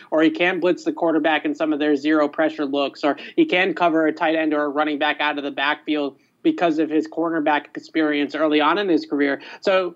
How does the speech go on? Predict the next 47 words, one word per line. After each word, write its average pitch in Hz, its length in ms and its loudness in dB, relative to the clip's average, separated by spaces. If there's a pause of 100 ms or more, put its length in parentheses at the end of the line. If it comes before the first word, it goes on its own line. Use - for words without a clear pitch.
having 180 360 -4
Harmon 180 420 -2
kind 165 240 0
of 156 300 -2
allowed 165 400 0
McCourty 170 500 -2
to 165 60 -2
be 151 180 2
this, 147 240 -2
like, 139 220 -2
game 156 320 4
plan 151 360 0
chess 160 300 0
piece 156 300 2
for 156 100 0
Bill 143 240 0
Belichick, 170 540 0
where 151 220 0 (220)
you 185 120 4
just 180 180 2
kind 180 160 0
of 151 80 2
move 165 220 4
him 156 120 2
around 165 300 0
the 151 80 0
defensive 151 480 -2
backfield 160 460 0
wherever 151 560 -2 (160)
is 160 120 2
best - 480 -4 (140)
suited 170 340 2
for 156 140 0
him 156 160 2
in 147 140 2
that 147 240 0
situation, 147 640 -2
in 139 140 -4
that 135 260 -4
game. 165 400 0 (300)
Whereas 170 480 4
now 170 220 0
without 185 280 0
Harmon, 170 460 -4
it 160 160 -10
kind 180 200 -2
of 151 100 -6